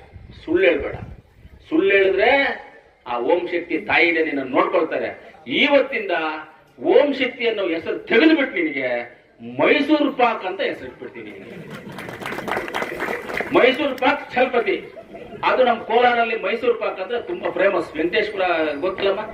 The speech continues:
ವೆಂಕಟೇಶ್ವರ ಮೈಸೂರು ಪಾಕ್ ಅಂದ್ರೆ ಅಮೆರಿಕ, ಲಂಡನ್ಗೆಲ್ಲ ತಗೊಂಡ್ ಹೋಗ್ತಾರೆ ಮೈಸೂರು ಪಾಕ್ ಇಲ್ಲಿಂದ ಪಾರ್ಸಲ್. ಮೈಸೂರು ಪಾಕ್ ತುಂಬಾ ಫೇಮಸ್. ಅದಕ್ಕೆ ಓಂ ಶಕ್ತಿ ದೇವರು ತುಂಬಾ ಪವರ್‌ಫುಲ್. ಓಂ ಶಕ್ತಿ ದೇವರು ಕರೆಕ್ಟ್ ಇಲ್ಲಮ್ಮ? ಹೆಣ್ಮಕ್ಳು ಹೋಗಿರ್ತೀರಿ, ಓಂ ಶಕ್ತಿ ದೇವಸ್ಥಾನಕ್ಕೆ ಹೋಗಿರ್ತೀರಾ.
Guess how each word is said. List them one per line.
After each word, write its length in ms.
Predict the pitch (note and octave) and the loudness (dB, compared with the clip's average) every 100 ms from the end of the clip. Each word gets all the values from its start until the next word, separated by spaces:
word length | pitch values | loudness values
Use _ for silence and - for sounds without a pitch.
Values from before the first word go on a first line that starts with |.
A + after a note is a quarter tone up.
| - - | -14 -2
ವೆಂಕಟೇಶ್ವರ 480 | F#3 G#3+ A3+ G#3+ F#3+ | 0 4 4 4 -2
ಮೈಸೂರು 360 | F#3+ G3 - | 0 0 0
ಪಾಕ್ 200 | F3+ D#3+ | -2 -2
ಅಂದ್ರೆ 220 | D#3+ D#3 C#3+ - - - | -2 -2 -2 -2 -6 -4
ಅಮೆರಿಕ, 400 | - A3+ A#3+ A#3 | 0 6 6 6
ಲಂಡನ್ಗೆಲ್ಲ 540 | - - G3 F#3+ F3+ | 2 2 0 -2 -2
ತಗೊಂಡ್ 300 | E3+ E3+ D#3+ | -2 -2 0
ಹೋಗ್ತಾರೆ 260 | D#3 - B2 | -2 -4 -6
ಮೈಸೂರು 360 | B2+ D#3+ F3 | -4 -2 -2
ಪಾಕ್ 160 | C3+ B2+ | -4 -4
ಇಲ್ಲಿಂದ 300 | C#3 E3+ E3+ | 0 0 0
ಪಾರ್ಸಲ್. 500 | C3 D#3 - F3 - - - - D#3 | 0 0 0 -2 -4 -8 -12 -12 2
ಮೈಸೂರು 380 | A#3 D4 C#4+ C4 | 4 4 0 2
ಪಾಕ್ 240 | A3+ G#3+ G#3+ C#4 - - - - | 2 2 -2 -4 -6 -12 -16 -12
ತುಂಬಾ 220 | C4 C4 B3+ | -2 2 2
ಫೇಮಸ್. 420 | A3 A3 - - - - - - | 2 2 0 -4 -12 -20 -14 -2
ಅದಕ್ಕೆ 720 | D#3+ D4 - A3 G3 G3 - - | 2 2 2 4 4 2 -6 -8
ಓಂ 220 | D#3 A#3 - | 0 0 0
ಶಕ್ತಿ 360 | - - E3+ | -4 -2 -2
ದೇವರು 280 | D#4 F3 G#3 | -2 -4 -4
ತುಂಬಾ 220 | D#3 F3 | -2 0
ಪವರ್‌ಫುಲ್. 560 | - D#3 F#3 E3+ D#3 - - - - - - - | 0 2 4 4 0 -2 -6 -16 -16 -16 -16 -2
ಓಂ 180 | E3+ G3 | 0 2
ಶಕ್ತಿ 320 | F#3+ - D#3 | -2 -2 2
ದೇವರು 480 | D#3+ D#3+ B3+ - - | 4 4 2 0 -2
ಕರೆಕ್ಟ್ 220 | F#3+ G#3 | 0 2
ಇಲ್ಲಮ್ಮ? 280 | F#3+ F#3 G3 | 0 0 -2
ಹೆಣ್ಮಕ್ಳು 540 | - E3+ - G#3 F3 | -2 -2 0 0 2
ಹೋಗಿರ್ತೀರಿ, 380 | G3 G3 E3+ D#3+ | 2 0 0 2
ಓಂ 160 | E3+ F3 | 2 2
ಶಕ್ತಿ 240 | E3+ - | -4 0
ದೇವಸ್ಥಾನಕ್ಕೆ 440 | E3+ F3+ D#3+ D3+ | 2 2 -2 -6
ಹೋಗಿರ್ತೀರಾ. 540 | C#3+ E3 F3 F3 D3 | -2 0 0 -2 -4